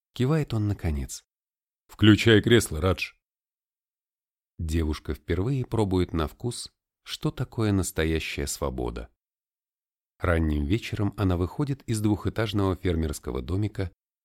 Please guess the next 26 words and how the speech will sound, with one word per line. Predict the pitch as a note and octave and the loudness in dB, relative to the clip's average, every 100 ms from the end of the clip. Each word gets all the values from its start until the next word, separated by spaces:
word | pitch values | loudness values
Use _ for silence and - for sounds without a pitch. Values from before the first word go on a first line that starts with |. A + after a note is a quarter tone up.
| _ _ - | _ _ 2
и | |
забирается | G#2+ B2+ C#3 F3 F3 - C#3+ | 4 4 2 2 2 2 0
в | B2 | 2
бело-синий | B2 A#2 A2 - G#2+ G2+ | 4 4 0 2 4 4
пикап | F#2+ F2 - G2+ | 2 -4 -4 -6
«Шевроле» | - E2 E2 E2 A2 - _ _ | -2 0 0 0 -2 -6 _ _
семьдесят | - - D3 C3+ B2 B2 | -8 0 2 0 -2 -2
восьмого | A2+ G2 G2 F#2+ E2+ | 0 0 0 0 0
года | D#2+ D#2 D2 | 0 -2 -2
выпуска. | C#2 - - - B1 _ _ _ _ _ _ _ _ _ | -4 -6 -14 -14 -18 _ _ _ _ _ _ _ _ _
В | - | -6
семье | - F2 D#2 D#2 G2+ | 2 2 4 0 -2
это | A2+ A2 | -2 -2
единственная | F2+ D#2+ C#2 C#2+ - E2+ F#2 | 0 0 -2 -6 -4 -2 0
машина. | G2 G#2 - C3 F2+ - _ _ _ _ _ _ _ _ _ _ _ _ _ _ _ | 0 -2 -4 -6 -6 -10 _ _ _ _ _ _ _ _ _ _ _ _ _ _ _
Она | - A#2+ F#3 | 0 4 4
особо | F3+ - F3 D#3 | 2 0 0 4
и | D#3 | 4
не | D3+ | 4
надеялась, | D3 C#3 E3+ D3+ - - - - _ _ | 4 2 0 -2 -4 -10 -12 -16 _ _
что | - - G2+ | -10 0 2
родители | F2 F2+ - G2+ | 2 0 -2 -2
подарят | G2 G2 F2 F2+ E2+ | 0 0 0 -2 0
ей | F2 G#2 | 0 0
на | G2+ | 0
шестнадцатилетие, | - F#2+ G2 F2+ - - D#2+ G#2 - G#2+ G#2 | -2 -4 -2 -4 -6 -6 -4 -4 -4 -4 -4